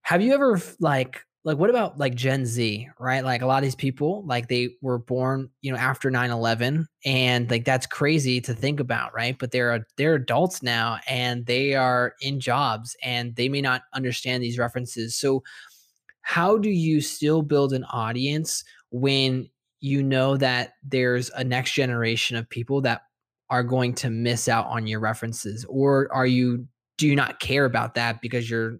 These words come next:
only trying to focus on kind of that millennial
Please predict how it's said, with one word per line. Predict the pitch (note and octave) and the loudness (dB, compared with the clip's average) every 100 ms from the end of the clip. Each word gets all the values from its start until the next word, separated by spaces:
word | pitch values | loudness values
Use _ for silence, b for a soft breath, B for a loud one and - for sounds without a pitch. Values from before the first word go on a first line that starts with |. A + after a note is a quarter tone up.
| _ - | _ -8
only | B2+ B2 | -4 -4
trying | A#2 A#2+ A#2 | -4 -4 -4
to | |
focus | - A#2 A#2+ A2+ | -2 -4 -2 -4
on | A#2 G#2+ G#2+ A2+ B B - | -2 -2 -4 -6 B B -4
kind | C#3 | 0
of | B2+ | 0
that | A#2 | 0
millennial | A#2+ A#2 A#2 A#2 A2+ A2 G#2+ G#2+ A2 | 0 0 2 2 2 2 0 -4 -8